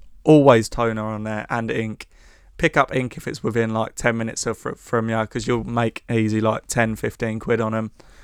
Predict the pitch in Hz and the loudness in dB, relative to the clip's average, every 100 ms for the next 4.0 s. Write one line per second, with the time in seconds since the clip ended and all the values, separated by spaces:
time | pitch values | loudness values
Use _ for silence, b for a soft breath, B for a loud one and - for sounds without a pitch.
0 | b - 113 123 123 - - 117 110 - | b -10 -2 0 2 0 -2 0 0 4
1 | 127 117 110 113 113 110 - 123 - - | 4 4 -2 -4 -4 -4 -4 -4 -4 -4
2 | - 113 107 104 117 110 107 113 104 b | -2 0 -2 -2 0 2 2 0 -2 b
3 | b b b - - 120 113 110 107 104 | b b b -14 0 2 2 0 -4 -6